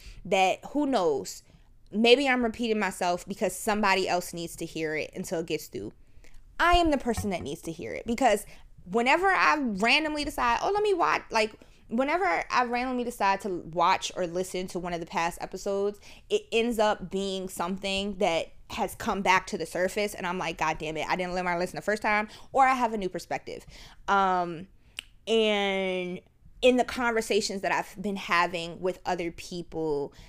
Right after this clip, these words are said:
I'm seeing the same kind of concepts or ideas mentioned. Um,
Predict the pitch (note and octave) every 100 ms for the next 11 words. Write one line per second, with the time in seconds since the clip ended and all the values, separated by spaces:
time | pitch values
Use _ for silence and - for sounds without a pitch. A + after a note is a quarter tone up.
0 | - - F3+ F#3 F#3 F3+ - - - -
1 | G#3+ G3+ G3 F#3+ F3+ F3 - - - -
2 | F3 G3 F#3+ G3+ F#3 F#3+ F#3+ - F3+ F3
3 | E3+ D3+ - _ - E3 F3+ F#3 F#3+ F3+
4 | F3 - - - F3 E3 D#3+ - D#3 E3+
5 | F3+ F3 E3+ E3 - - - _ - F3+
6 | F3+ - E3+ D#3+ F#2+ - - - - _
7 | - - F3+ F3 E3+ E3+ F3